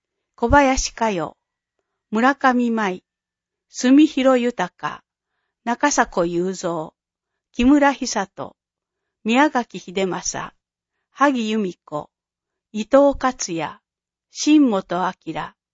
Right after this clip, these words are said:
寺田素子。市議会だよりは、市役所一階ロビー、各支所、中央公民館、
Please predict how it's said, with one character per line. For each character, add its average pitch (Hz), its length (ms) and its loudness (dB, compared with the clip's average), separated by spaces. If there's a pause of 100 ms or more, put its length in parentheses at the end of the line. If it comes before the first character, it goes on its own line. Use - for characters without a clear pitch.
(380)
寺 254 260 2
田 240 140 0
素 220 300 -6
子。 - 280 -20 (2000)
市 - 180 -6
議 285 160 2
会 294 280 0
だ 269 140 2
よ 240 120 0
り 180 160 -6
は、 - 260 -6 (240)
市 - 140 -2
役 285 280 2
所 208 220 2
一 196 160 -6 (100)
階 220 280 0
ロ 214 180 0
ビ - 380 -12
ー、 - 640 -20
各 277 280 -2
支 - 180 -8
所、 - 360 -10 (520)
中 285 280 2
央 269 260 4
公 240 280 0
民 233 260 -4
館、 - 360 -20